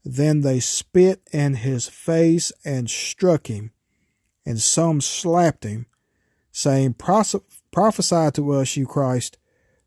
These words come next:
Who is it that struck you?" Now Peter was sitting outside in the courtyard.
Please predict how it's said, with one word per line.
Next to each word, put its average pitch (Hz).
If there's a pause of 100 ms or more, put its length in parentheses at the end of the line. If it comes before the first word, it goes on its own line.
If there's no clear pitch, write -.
(120)
Who 214
is 185
it 151 (100)
that 156
struck -
you?" 113 (1400)
Now 123
Peter 170
was 185
sitting 170
outside 160
in 175
the 170
courtyard. 127